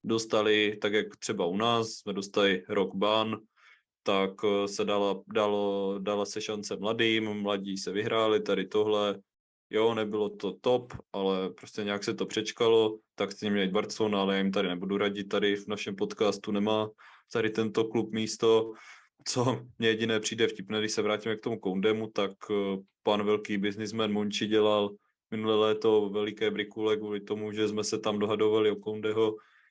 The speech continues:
kde chyběl rozdíl asi do deseti milionů a on jako si hrál na velkého biznismena, prostě nechtěl opustit za žádnou cenu, zablokoval ten přestup na poslední chvíli a teď si ho prodá do Barcelony o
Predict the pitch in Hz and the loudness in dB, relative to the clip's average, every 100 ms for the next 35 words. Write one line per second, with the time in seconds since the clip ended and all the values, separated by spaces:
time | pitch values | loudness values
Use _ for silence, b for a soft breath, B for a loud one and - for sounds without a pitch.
0 | - 101 107 104 113 104 107 104 101 104 | -12 0 2 2 0 2 2 2 0 -2
1 | 107 101 113 104 104 101 104 113 110 101 | -4 -4 -4 -2 0 0 -2 -4 -2 -2
2 | 101 110 113 113 113 110 110 B B B | 0 0 2 2 0 -4 -6 B B B
3 | B _ _ - 110 101 101 104 104 104 | B _ _ -4 0 4 4 4 0 -2
4 | 107 110 107 107 107 107 107 117 98 98 | -4 0 0 2 2 2 2 0 0 -4
5 | 110 - 117 113 113 110 110 107 _ _ | -6 -6 -4 0 2 0 -2 -8 _ _
6 | - - 107 98 98 110 104 104 - 101 | -20 -8 -2 -2 0 0 0 -2 -6 -2
7 | 101 104 101 101 98 107 107 104 101 107 | 0 0 -2 -4 -4 -4 -2 0 0 0
8 | 104 104 104 107 101 107 - 104 104 98 | 0 2 2 2 -2 -4 -8 -6 -4 -4
9 | 107 113 104 - 107 107 101 98 - 104 | -6 -4 -4 0 4 4 2 -4 0 0
10 | 107 101 104 101 98 101 - 110 107 107 | 0 0 0 -2 -2 -4 -4 -2 -2 0
11 | 107 101 | 0 0